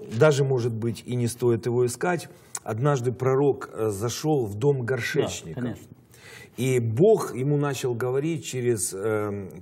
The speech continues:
Speaker 1: то, что он увидел вот именно у человека, который вылепливал из глины кувшины,
Speaker 2: Да.
Speaker 1: разные сосуды, да?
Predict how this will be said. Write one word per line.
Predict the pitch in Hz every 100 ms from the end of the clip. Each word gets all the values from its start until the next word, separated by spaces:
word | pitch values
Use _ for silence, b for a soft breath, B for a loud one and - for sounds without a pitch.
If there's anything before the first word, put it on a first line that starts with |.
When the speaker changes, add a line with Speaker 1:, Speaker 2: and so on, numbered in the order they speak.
| -
Speaker 1:
то, | 156 147 117 82 60 92
что | - 135
он | 123
увидел | 120 143 120 107
вот | 95 101 107 87 -
именно | 113 113 107 104 95 B B B B B -
у | 120 117 113 107 101 98 92
человека, | 85 127 135 160 117
который | 101 107 120 113 107 98 B B B
вылепливал | 98 92 127 139 151 127 123 113 110 107
из | 123 104
глины | 101 143 175 170 139 120
кувшины, | 101 - 127 - - 165 127 107
Speaker 2:
Да. |
Speaker 1:
разные | 107 107 104 98
сосуды, | - 107 - 92 76
да? | 82 62